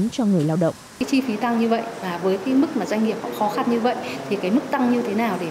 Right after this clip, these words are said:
Speaker 2: mà nó cân bằng được các bên? Hiện nay thì Tổng Liên đoàn đang thảo luận cái phương án là vừa là cải thiện cái đời sống của người lao động nhưng mà vừa là chia sẻ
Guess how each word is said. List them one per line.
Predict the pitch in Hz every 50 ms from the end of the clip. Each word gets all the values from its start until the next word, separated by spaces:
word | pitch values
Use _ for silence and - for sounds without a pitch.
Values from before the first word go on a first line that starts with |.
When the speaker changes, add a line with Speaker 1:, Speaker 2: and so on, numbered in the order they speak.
| 156
Speaker 2:
mà | 160 156
nó | 156 170
cân | - - 262 254 254
bằng | 240 190 165
được | 165 -
các | 233 233 -
bên? | 247 240 226 208 - - - - - -
Hiện | 269 - - 247
nay | 247 247 247 240 240
thì | 233 208 185
Tổng | 180 214 196 151 160
Liên | 190 208 214
đoàn | 226 220 202 190 175 170 165 160 170
đang | 214 240 262 247
thảo | 247 - 196 147
luận | 156 185 202 - -
cái | 170 160 -
phương | 240 220 220
án | 202 185 175 180 233
là | - - 302 - -
vừa | 202 202 196 190 180
là | 175 175 165 160 160 - - - - - -
cải | - 151 143 -
thiện | 240 233 -
cái | - 170
đời | 190 208 180
sống | - 175 -
của | 226 233
người | 180 170
lao | 175 202 208
động | 196 - 190
nhưng | 208 214 208 190
mà | 175 160
vừa | 156 175 175 165 156
là | 151 147 - -
chia | - 240 226
sẻ | - - 214 190 156 151